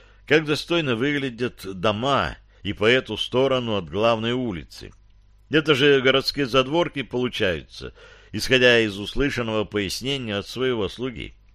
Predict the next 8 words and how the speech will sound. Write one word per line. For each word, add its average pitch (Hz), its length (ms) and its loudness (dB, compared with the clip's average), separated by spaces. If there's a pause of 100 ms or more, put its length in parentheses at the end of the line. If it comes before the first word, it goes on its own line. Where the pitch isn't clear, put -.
(300)
И 73 80 -10
всё 110 280 2
одно, 151 460 2 (520)
тут 156 320 -2
наблюдается 101 680 0
порядок, 123 560 2
и 92 120 -6
нет 170 540 -2